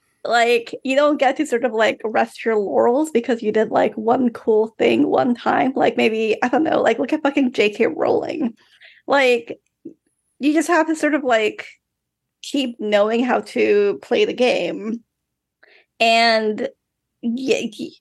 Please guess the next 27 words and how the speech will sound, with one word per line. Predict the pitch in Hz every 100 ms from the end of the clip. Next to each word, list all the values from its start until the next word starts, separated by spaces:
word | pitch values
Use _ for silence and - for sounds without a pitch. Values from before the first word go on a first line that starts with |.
| _ -
I |
mean, | 269 277
like, | 277 233
I | 240
guess, | 240 240 -
like, | 269 233 -
yeah, | - 226 220
he's, | 247 233
like, | 220 208 -
a | - -
tragic | - 226 214 - -
figure | 214 208 208 -
because | 208 - 233 - - 208
he | 233 226 220 - 185 - -
was | - 285 220 185 185 - - - _ _ _ _ _ _ _
not | 226 202 240 302
very | - -
good | - 190
at | - -
playing | 247 233 196 196
the | -
game | - 202 190 185 214 -
and | 208 202
just | 226
sort | 226 302
of | 311 -
lost, | 254 254 202 202 233 -